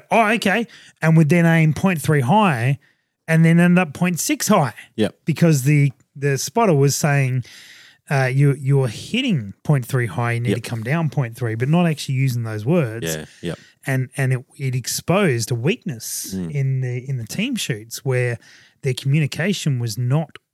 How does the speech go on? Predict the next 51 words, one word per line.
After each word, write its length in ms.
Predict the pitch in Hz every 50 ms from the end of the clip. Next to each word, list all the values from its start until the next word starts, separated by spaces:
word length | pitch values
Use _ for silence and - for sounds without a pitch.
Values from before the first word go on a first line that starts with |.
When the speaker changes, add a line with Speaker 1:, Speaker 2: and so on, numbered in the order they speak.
| _ -
Speaker 1:
on 160 | 139 127 123
point. 240 | - - 135 175 233
And 160 | 262 285 233 -
to 80 | 269 277
be 100 | 262 190
fair, 240 | - - 247 147
like, 160 | 131 139 156 160
this 160 | 185 202 180
is 60 | 190
not 160 | 220 170 127
bagging 340 | 131 147 147 143 131 143 135
any 160 | 127 127 127 123
of 60 | 117
the 60 | 117
dudes. 340 | 107 - 98 - - - - -
Speaker 2:
Yeah, 100 | 139 175
Speaker 1:
This 100 | 185 180
Speaker 2:
yeah. 60 | 196
Speaker 1:
is 80 | 170 139 -
super 520 | - - - - 277 269 214 - 190 185 170
early 180 | 160 147 143
days 320 | 131 139 131 123 127 117 120
of 60 | 113
this 140 | 123 120 -
stuff 260 | - - 123 117 110
for 120 | - 127 120
Speaker 2:
That's 140 | 123 127 139
Speaker 1:
any 80 | 131
Speaker 2:
it. 40 | 120
Speaker 1:
of 80 | 113 110
us. 300 | 104 110 110 - - - -
Speaker 2:
Yeah. 220 | 95 104 101 90 - - - - - _ _ - -
Speaker 1:
And 280 | 151 143 143 143 143
some 200 | - - 247 240
of 60 | 220
these 140 | 185 175 143
guys 340 | - - 143 135 131 123 -
got 240 | - 156 127 - -
assigned 460 | 120 - - - 165 147 139 131 117
a 40 | 110
teammate 800 | 107 - - - 135 135 135 127 123 110 110 110 113 - - - _ _ _ -
when 200 | 147 151 135 135 127
they 100 | 123 120
got 240 | 110 131 127 -
there 180 | - - 117 110
'cause 200 | 101 - 123 113
they 100 | 131 120
didn't 180 | 120 120 117 110
particularly 400 | - - - 143 - 117 113 113
know 200 | 113 107 107 110
anyone. 300 | 107 104 104 98 101 98